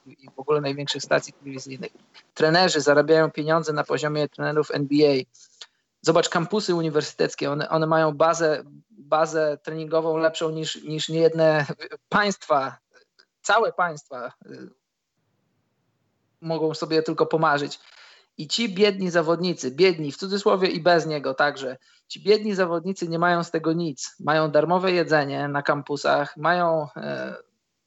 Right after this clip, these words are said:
stypendia sportowe, ale to jest nic, bo ci ludzie generują pieniądze i zobacz, e, te, te przepisy N C A A, te obłudne, brzydkie, brudne przepisy N B A,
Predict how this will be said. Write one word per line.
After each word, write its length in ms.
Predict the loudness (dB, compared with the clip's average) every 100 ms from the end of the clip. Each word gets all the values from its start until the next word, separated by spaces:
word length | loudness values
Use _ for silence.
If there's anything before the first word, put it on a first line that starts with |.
| -20
stypendia 600 | -10 -6 2 2 4 -2
sportowe, 520 | -2 -8 -2 0 2
ale 120 | 0
to 100 | 0
jest 160 | -2 2
nic, 280 | 2 2 0
bo 120 | -4
ci 180 | -2 2
ludzie 280 | 2 2
generują 500 | 2 4 4 4 4
pieniądze 440 | 2 2 4 4 2
i 80 | 2
zobacz, 380 | 2 2 0
e, 20 | -8 -10 -8
te, 180 | 0 2
te 160 | 2 -2
przepisy 460 | -2 -6 -6 -6
N 120 | -4 -4
C 140 | 0
A 220 | 2 2
A, 40 | 2
te 180 | 0
obłudne, 640 | -2 2 4 4 4 2 2 -4
brzydkie, 460 | 0 0 2 0 0
brudne 440 | 2 4 4 0
przepisy 420 | -2 -2 -2 -2
N 200 | -2 -2 4
B 60 |
A, 60 | 4